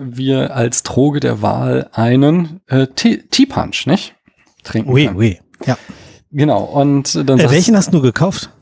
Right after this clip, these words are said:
Speaker 1: Ähm, die, es ge-, die hatten zwei Stück, die hatten einen weißen und einen braunen und ich hab den, äh, den weißen Saint James Martinique gekauft. Nee, doch,
Speaker 2: Okay.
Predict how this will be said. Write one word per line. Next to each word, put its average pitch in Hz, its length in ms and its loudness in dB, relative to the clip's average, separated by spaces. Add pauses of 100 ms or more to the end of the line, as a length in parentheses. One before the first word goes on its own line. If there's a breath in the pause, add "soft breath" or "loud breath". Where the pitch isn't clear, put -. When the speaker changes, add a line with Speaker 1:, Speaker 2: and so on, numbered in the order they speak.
(120)
Speaker 1:
Ähm, 135 500 4
die, 147 80 4
es 139 160 0
ge-, 170 120 4
die 143 140 2
hatten 175 180 0
zwei 170 220 2
Stück, 214 280 -2
die 147 120 4
hatten 165 580 2 (260)
einen 139 300 2
weißen 139 340 2
und 180 140 0
einen 165 140 -2
braunen 127 400 2
und 107 120 -2
ich - 120 -8
hab - 180 -2
den, 131 360 0 (460 loud breath)
äh, 131 240 0
den 117 220 0
weißen 180 880 0
Saint 143 440 -4
James 123 360 -2
Martinique 147 680 -2
gekauft. - 640 -10 (200)
Nee, 127 160 2
doch, 135 260 -4
Speaker 2:
Okay. 170 260 0